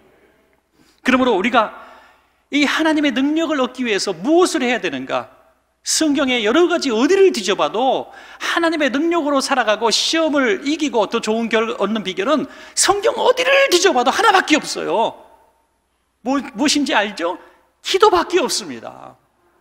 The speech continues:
성경 어디를 봐도 다른 해도, 해봐도 없어요. 오직 기도 외에는 방법이 없습니다.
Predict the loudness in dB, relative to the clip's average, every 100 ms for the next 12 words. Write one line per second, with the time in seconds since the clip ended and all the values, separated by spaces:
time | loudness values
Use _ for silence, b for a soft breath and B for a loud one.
0 | _ _ _ B B -2 0 0 0 2
1 | 4 4 4 2 2 0 -2 -4 -2 0
2 | 0 0 -4 -6 -2 0 0 -2 -6 -6
3 | -6 -8 -8 B B -4 -2 -2 -4 -6
4 | -2 0 0 -2 -6 -6 -4 -4 -6 -8
5 | -8 -10 -12 -16